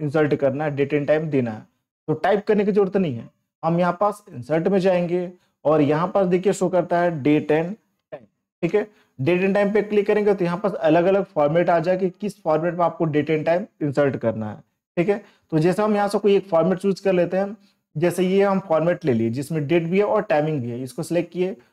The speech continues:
ओके किए, तो देखिए यहाँ पास हमारे पास ये date and time आ चुका। या कहीं और चाहिए, जैसे मान के चलिए हम यहाँ पास, अ, कर्सर रख, कहीं और रख लेते हैं, जैसे यहाँ पास हम कर्सर रखें और यहाँ हमको date and time insert करना है, तो फिर से हम इंसर्ट में गए,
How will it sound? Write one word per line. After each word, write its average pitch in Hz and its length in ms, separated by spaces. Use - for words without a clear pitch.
ओके 180 260
किए, 123 240
तो 151 80
देखिए 175 260
यहाँ 196 140
पास 190 160
हमारे 185 180
पास 180 220
ये 170 100
date 147 260
and 151 180
time 175 140
आ 127 120
चुका। 110 380
या 196 80
कहीं 226 180
और 196 220
चाहिए, 208 220
जैसे 185 280
मान 185 220
के 175 80
चलिए 190 160
हम 185 120
यहाँ 165 260
पास, 180 280
अ, - 120
कर्सर 143 560
रख, 160 100
कहीं 160 200
और 165 140
रख 165 140
लेते 165 220
हैं, 180 200
जैसे 160 220
यहाँ 170 200
पास 185 200
हम 180 100
कर्सर 135 300
रखें 120 160
और 151 180
यहाँ 160 240
हमको 170 220
date 156 220
and 156 160
time 151 180
insert 139 300
करना 127 320
है, 196 140
तो 170 60
फिर 202 200
से 208 120
हम 208 120
इंसर्ट 185 360
में 185 180
गए, 202 140